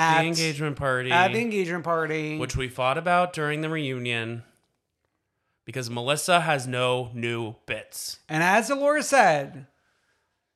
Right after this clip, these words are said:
Speaker 1: in an Italian family, it's a big deal where you're sitting.
Speaker 2: <laughs>
Speaker 1: And I can, and I can speak to that 'cause it's not cheese related.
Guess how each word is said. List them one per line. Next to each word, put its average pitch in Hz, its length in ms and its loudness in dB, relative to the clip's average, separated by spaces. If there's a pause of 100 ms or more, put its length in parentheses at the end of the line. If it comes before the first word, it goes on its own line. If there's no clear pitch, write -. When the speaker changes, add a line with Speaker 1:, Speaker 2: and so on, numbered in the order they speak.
(120)
Speaker 1:
in 165 80 -6
an 175 60 2
Italian 196 260 2
family, 214 220 2
it's 165 100 -4
a 165 40 -6
big 147 160 -4
deal 139 120 -10
where 131 120 -14
you're - 100 -16
sitting. - 360 -20 (120)
Speaker 2:
<laughs> - 80 -10 (320)
Speaker 1:
And 175 260 -2
I 185 280 2
can, 214 300 -2
and 190 120 0
I 180 120 6
can 220 360 0
speak - 220 -8
to 202 100 -8
that 170 200 0
'cause 156 120 -10
it's 127 80 -12
not 156 160 -4
cheese 175 240 -10
related. 160 640 -6